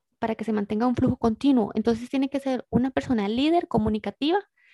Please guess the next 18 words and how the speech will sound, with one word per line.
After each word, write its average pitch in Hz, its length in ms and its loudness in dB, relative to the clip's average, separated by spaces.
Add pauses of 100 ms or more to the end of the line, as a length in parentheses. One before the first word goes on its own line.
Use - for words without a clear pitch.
(680)
y 277 380 0
capaz 254 520 2
de 240 560 -2
dirigir 220 540 -4
el 233 80 -2
personal. 240 560 -2 (880)
Por 294 140 6
el 311 100 2
contrario, 254 640 -2 (300)
el 247 200 -2
comprador 262 600 0 (140)
es 233 140 2
una 302 160 6
persona 262 420 2
que 254 140 -6
realiza 214 320 -2
los 240 120 4
procesos. - 640 -4